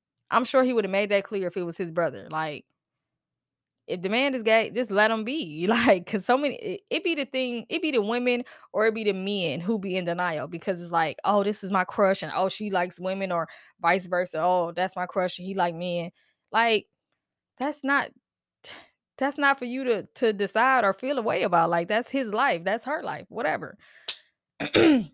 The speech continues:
So, yeah, everybody, I think a lot of people are in denial because they feel like he should have been their boyfriend. <laughs> But, yeah, so, like, congratulations to him for even having the, the heart,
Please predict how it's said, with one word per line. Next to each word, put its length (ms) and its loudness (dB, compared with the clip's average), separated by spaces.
So, 140 0
yeah, 180 -2
everybody, 640 -2
I 100 0
think 160 -2
a 20 2
lot 180 4
of 60 -10
people 180 -2
are 100 2
in 140 -4
denial 340 0
because 500 -4
they 120 -4
feel 180 0
like 360 -6
he 160 -4
should 160 -2
have 80 -4
been 80 -4
their 140 2
boyfriend. 500 0
<laughs> 360 8
But, 200 -2
yeah, 240 2
so, 280 2
like, 240 0
congratulations 680 2
to 120 -2
him 200 -2
for 140 0
even 360 -2
having 640 0
the, 540 2
the 140 0
heart, 500 2